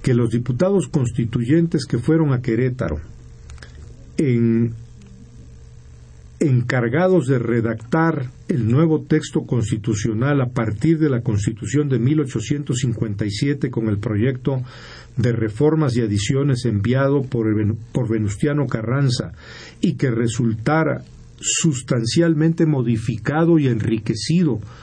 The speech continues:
por esos debates de los diputados constituyentes, son motivo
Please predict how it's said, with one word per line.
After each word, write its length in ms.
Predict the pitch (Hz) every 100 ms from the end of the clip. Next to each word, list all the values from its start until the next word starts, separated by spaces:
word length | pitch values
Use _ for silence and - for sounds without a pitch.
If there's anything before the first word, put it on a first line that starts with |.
| - - -
por 200 | 113 127
esos 320 | - 160 113
debates 680 | 110 113 127 127 180 170 - - - - - -
de 140 | - 110
los 160 | 104
diputados 580 | 98 104 107 139 139 123
constituyentes, 1000 | 120 104 104 101 107 113 131 127 175 165 - - - - - -
son 520 | - 135 131 139 135
motivo 580 | 110 101 131 123 -